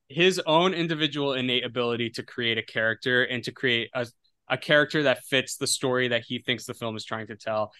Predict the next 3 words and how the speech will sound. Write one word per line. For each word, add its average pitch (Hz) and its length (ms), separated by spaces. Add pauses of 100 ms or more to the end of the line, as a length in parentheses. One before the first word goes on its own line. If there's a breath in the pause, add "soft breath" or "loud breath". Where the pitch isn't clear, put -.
(200 soft breath)
actually 120 880 (600)
elevates 123 800
what 113 220